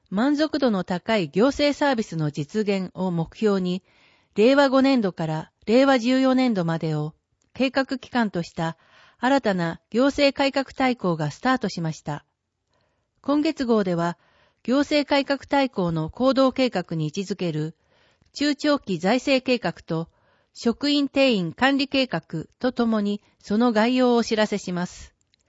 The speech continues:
問い合わせ先、企画室、電話三五四八三四。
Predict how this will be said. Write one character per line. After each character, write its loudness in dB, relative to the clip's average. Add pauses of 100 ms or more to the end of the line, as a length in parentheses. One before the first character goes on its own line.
(280)
問 0
い 2
合 6
わ 4
せ -8
先、 -6
企 -4
画 0
室、 -10 (340)
電 -2
話 -2 (260)
三 0
五 2
四 2
八 -4
三 -2
四。 -2